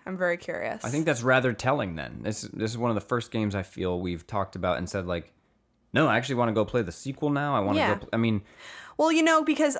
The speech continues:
Speaker 1: when people recommend this, these games, they never say play Overcooked. They say play Overcooked two. So clearly Overcooked two must be significantly better, or at least
Speaker 2: Or
Speaker 1: be the
Speaker 2: it's just the
Speaker 1: definitive
Speaker 2: newer
Speaker 1: version.
Speaker 2: one. Yeah.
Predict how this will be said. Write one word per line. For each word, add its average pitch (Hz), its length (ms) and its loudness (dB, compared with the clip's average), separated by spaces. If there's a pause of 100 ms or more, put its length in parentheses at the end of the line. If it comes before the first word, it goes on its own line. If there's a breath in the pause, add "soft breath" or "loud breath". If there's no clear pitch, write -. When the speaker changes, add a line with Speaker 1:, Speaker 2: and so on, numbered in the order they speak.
(160)
Speaker 1:
when 247 180 -2
people 302 320 2
recommend 254 560 2
this, 254 240 0
these 196 300 -6
games, 180 380 -4
they 196 100 -2
never 247 180 0
say 262 240 2
play 254 220 -2
Overcooked. 240 420 2
They 202 80 -2
say 202 140 -2
play 208 180 -4
Overcooked 208 500 -4
two. - 380 -2
So 196 160 -4
clearly 277 400 2
Overcooked 226 460 0
two 254 320 2
must 208 400 0
be 208 180 -2
significantly 190 920 -4 (140)
better, 180 380 0
or 190 160 2
at 123 100 4
least 98 220 4
Speaker 2:
Or 80 80 2
Speaker 1:
be 120 120 2
the 196 120 -2
Speaker 2:
it's 95 160 -2
just 202 160 0
the 220 60 2
Speaker 1:
definitive 208 240 2
Speaker 2:
newer 127 160 0
Speaker 1:
version. 98 220 0
Speaker 2:
one. 185 220 -6 (180 soft breath)
Yeah. 85 200 -6